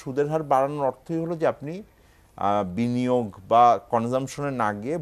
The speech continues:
ভোগে না গিয়ে আপনি সঞ্চয়ের ভিতরে যাবেন। এই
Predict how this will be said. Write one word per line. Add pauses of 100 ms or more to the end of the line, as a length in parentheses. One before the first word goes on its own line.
ভোগে
না (100)
গিয়ে (100)
আপনি (120)
সঞ্চয়ের
ভিতরে
যাবেন। (1040)
এই